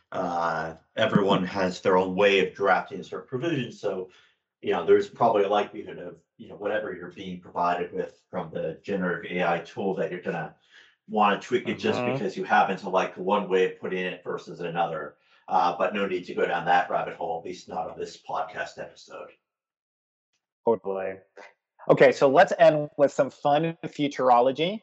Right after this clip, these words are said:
Speaker 2: uh, and let's get into, you pay attention to this stuff. You know what? Let's assume you're just, you know,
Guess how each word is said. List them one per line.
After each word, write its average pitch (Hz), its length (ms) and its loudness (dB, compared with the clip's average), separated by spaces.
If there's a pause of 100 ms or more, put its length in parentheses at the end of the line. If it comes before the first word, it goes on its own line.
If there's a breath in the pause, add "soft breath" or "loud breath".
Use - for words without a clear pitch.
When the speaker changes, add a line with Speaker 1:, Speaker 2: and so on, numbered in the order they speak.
(340)
Speaker 2:
uh, 131 380 -2
and 127 160 -6
let's 131 180 0
get 131 220 4
into, 120 520 -2
you 135 140 -6
pay 147 200 4
attention 113 420 -4
to - 100 -8
this 107 220 -8
stuff. - 340 0 (320 soft breath)
You 127 100 -2
know 131 120 4
what? 151 520 4 (680)
Let's 127 200 -4
assume 147 360 -4
you're 113 160 -2
just, 110 640 -4 (160)
you 110 140 -12
know, 92 440 -10